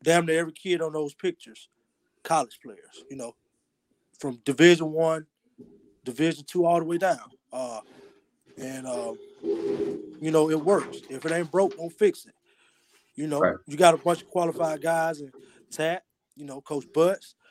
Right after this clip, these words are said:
Speaker 1: There's a couple of other good programs around the area, uh, who, who, you know, who,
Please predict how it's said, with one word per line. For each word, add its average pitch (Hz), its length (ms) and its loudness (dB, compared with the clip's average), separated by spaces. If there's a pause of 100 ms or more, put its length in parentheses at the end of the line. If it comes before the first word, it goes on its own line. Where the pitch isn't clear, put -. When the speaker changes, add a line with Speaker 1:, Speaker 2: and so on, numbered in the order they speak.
(260)
Speaker 1:
There's 175 140 -2
a - 40 -14
couple 240 280 4
of 233 60 -2
other 240 120 -4
good 202 240 -4
programs 170 500 -6
around 151 300 -8
the 131 100 -20
area, 135 440 -12
uh, 123 300 -10 (760)
who, 170 280 -4
who, 170 200 -12
you 220 80 0
know, 151 180 0
who, 156 260 -4